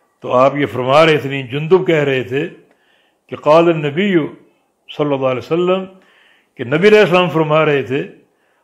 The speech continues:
मन सम्मा, सम्मा अल्लाहु बिही व मन युराई, युराई अल्लाहु बिही, कि जो शख्स शोहरत चाहेगा अल्लाह उसको मशहूर कर देगा।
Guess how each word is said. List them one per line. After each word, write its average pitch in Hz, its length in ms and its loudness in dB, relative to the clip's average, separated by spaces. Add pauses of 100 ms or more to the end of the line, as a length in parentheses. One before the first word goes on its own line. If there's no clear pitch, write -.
(140)
मन 135 240 -6
सम्मा, 156 460 -2 (680)
सम्मा 165 380 -2
अल्लाहु 135 500 0
बिही 127 300 -6 (720)
व 117 80 -6
मन 131 220 -4
युराई, 139 560 2 (580)
युराई 123 460 0
अल्लाहु 143 420 0
बिही, 131 320 -4 (920)
कि 123 80 -8
जो 139 220 -2
शख्स - 360 -2 (560)
शोहरत 202 500 4
चाहेगा 147 520 0 (640)
अल्लाह 147 280 -2
उसको 143 220 -8
मशहूर 120 360 -10
कर 107 180 -10
देगा। 95 280 -14